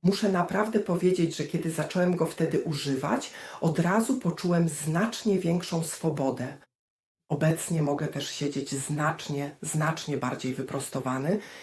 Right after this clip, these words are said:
i prawie wcale nie potrzebuję już środków przeciwbólowych. Naprawdę, jest świetny.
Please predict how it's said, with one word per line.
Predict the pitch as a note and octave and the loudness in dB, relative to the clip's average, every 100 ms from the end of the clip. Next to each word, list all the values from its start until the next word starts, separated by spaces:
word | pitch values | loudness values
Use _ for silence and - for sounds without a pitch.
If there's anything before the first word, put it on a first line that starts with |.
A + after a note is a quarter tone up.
| - | 10
i | B3 | 12
prawie | B3 G3 A#3+ A#3+ | 12 8 4 4
wcale | A#3+ G#3 G#3 | 2 2 4
nie | G#3 G#3 | 4 4
potrzebuję | G3 - E3 F3+ F3 | 0 -2 2 4 4
już | E3 D#3+ | 2 -2
środków | - D3+ D#3 D#3 | -2 -2 -2 -6
przeciwbólowych. | - - - C3+ C#3+ B2+ A#2+ - - - _ _ | -6 -6 -4 -4 -2 0 -2 -6 -10 -20 _ _
Naprawdę, | C#3+ E3+ E3 D#3+ B2+ | -6 0 2 2 0
jest | C3 E3+ - | 2 0 0
świetny. | - E3+ D3 - A#2 | -2 0 0 -2 -6